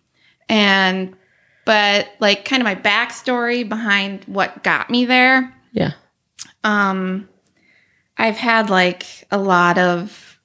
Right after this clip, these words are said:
Speaker 1: physical health things
Speaker 2: Sure.
Speaker 1: throughout my life. When I was a senior in high school, I was, um, in a pretty severe car wreck.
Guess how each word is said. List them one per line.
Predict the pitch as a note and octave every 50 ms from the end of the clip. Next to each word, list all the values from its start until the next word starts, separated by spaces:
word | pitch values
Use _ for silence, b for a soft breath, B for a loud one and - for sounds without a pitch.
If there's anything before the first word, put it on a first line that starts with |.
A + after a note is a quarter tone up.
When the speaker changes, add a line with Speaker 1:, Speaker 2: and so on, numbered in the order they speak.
| _ _ _ _ _ _
Speaker 1:
physical | - B3 G3 A3 G#3+ A3 G#3+ G3+ F#3+ F#3 F#3 F#3 F3+ F#3
health | G3+ A3 G#3 F#3+ F#3 F#3+ - -
things | F#3+ F#3 E3+ E3 E3+ F3 F3 F3+ F#3 - - - - - _ - _ _ _ _
Speaker 2:
Sure. | - - - - - - - D#3+ - - _ _
Speaker 1:
throughout | - G#3+ G3 F#3 -
my | F3 F3 F3+
life. | F3+ F3 E3+ E3+ E3+ F3 E3+ -
When | G#3+ G3+
I | G3+ F#3+ G3
was | G3 G3 F#3 F#3+ - B B B B B B B B B B B B B B _
a | - G#3+
senior | G#3+ - - - C4+ C4+ C4 C4 C4 C4 B3
in | A#3+
high | B3 B3+ B3+ A#3+ A#3
school, | A3+ - - - A3 G3+
I | F#3 F3+ F3+ F3+ F#3 - - G3+ G3 F#3+
was, | F#3+ F#3 F3+ F3 F3 F3 G#3+ - - _
um, | - F#3 E3+ D#3+ D3+ C3+ C3 E3 F#3+ G3+ - _ - _
in | G3+ G3
a | F#3+ F#3
pretty | F#3+ - C4+ C4
severe | B3+ B3+ - A3+ G#3 G#3+ G3 F#3+ F#3+ F#3+ F#3 F#3 F#3 F#3 F#3 F#3 - -
car | - G#3+ F#3+ F3+ E3+
wreck. | E3+ - D2+ C2 - - - -